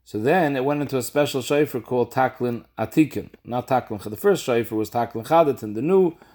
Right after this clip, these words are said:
shkalim. Once it's already the wrong year, it already passed the year, they put it into a different shofar, which is called Taklin Atikin, because you can't buy karbonos tzibur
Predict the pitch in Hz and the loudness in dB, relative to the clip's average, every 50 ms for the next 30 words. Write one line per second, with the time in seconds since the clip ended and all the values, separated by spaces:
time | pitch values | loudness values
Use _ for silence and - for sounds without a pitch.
0 | _ _ _ - - - 117 113 104 92 76 64 - - 110 131 156 151 - 127 | _ _ _ -20 -10 -4 0 0 0 0 -2 -8 -12 -8 -4 -4 -4 -4 -6 -6
1 | - 139 135 131 135 131 127 - _ - 104 104 110 113 113 - - - - 107 | -4 -2 0 0 0 -2 -2 -6 _ -14 -8 -2 -2 0 -2 -2 -6 -8 -6 -2
2 | 113 135 147 151 147 143 135 156 202 240 208 151 143 143 135 - - 120 110 104 | 2 2 4 4 2 0 0 2 4 6 6 6 4 2 -2 -6 -14 -18 -16 -12
3 | - 113 120 123 120 117 110 - 135 143 156 143 - - 156 180 214 196 165 160 | -8 -6 -4 -4 -4 -4 -2 0 0 2 0 0 -2 -4 -2 2 2 4 4 2
4 | 156 - - - _ _ _ _ _ - 113 110 - 160 156 156 139 - 135 127 | 2 -2 -14 -20 _ _ _ _ _ -12 -8 -4 -4 -2 -2 -2 -2 -2 -2 0
5 | 139 180 185 - 151 135 123 - - 135 131 127 - 127 120 113 - 117 104 - | 0 0 0 0 -2 -6 -6 -4 -2 0 0 0 0 -2 -6 -6 -8 -10 -8 -4
6 | 127 123 117 - 127 127 123 - 123 117 113 104 92 - 107 95 92 113 120 123 | -2 -2 -2 0 0 -2 -2 -2 -4 -4 -4 -4 -2 -2 -4 -4 -4 -6 -8 -8
7 | 120 113 - 117 107 117 110 - 143 156 170 170 147 120 117 135 147 160 147 131 | -8 -10 -10 -8 -8 -8 -8 -6 -4 -4 -2 -2 -4 -4 0 2 2 4 2 2
8 | - - 123 117 127 143 143 127 107 - - 151 165 156 131 123 107 | 0 -2 -6 -4 -4 -4 -4 -4 -6 -6 -4 -2 -2 0 0 0 -2